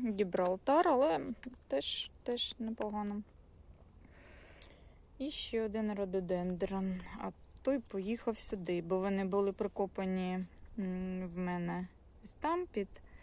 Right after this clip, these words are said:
барбарисом у затінку. Е, тут вони теж зараз у горщиках прикопані, бо я восени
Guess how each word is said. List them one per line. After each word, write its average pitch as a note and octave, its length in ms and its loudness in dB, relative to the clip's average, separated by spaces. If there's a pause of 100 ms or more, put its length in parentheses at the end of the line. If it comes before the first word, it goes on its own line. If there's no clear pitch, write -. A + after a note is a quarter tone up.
(320)
барбарисом G#3 720 2
у D4 40 2
затінку. C#4 640 0 (1600)
Е, G3 560 -2
тут A#3 280 0
вони A#3+ 360 6
теж F#3+ 580 6
зараз F3+ 520 4
у F#3 120 2
горщиках G3+ 580 4
прикопані, E3 720 -2
бо E3 260 -2
я F3+ 500 0
восени F3 840 -2